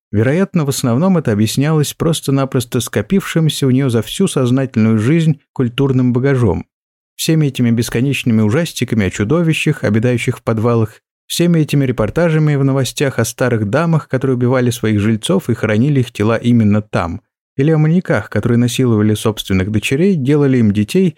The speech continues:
и годами держали на цепях в подземельях под своими домами.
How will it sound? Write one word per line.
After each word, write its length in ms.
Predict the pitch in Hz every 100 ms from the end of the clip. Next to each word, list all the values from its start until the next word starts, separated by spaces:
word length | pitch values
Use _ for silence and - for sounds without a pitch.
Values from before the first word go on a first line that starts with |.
| _
и 100 | 147
годами 480 | 131 131 117 180 175
держали 440 | 147 127 107 135 120
на 160 | 104
цепях 440 | 101 90 151 160 -
в 80 |
подземельях 600 | - 113 104 127 165 143 -
под 160 | 104
своими 400 | - 95 107 113
домами. 540 | 107 107 101 85 85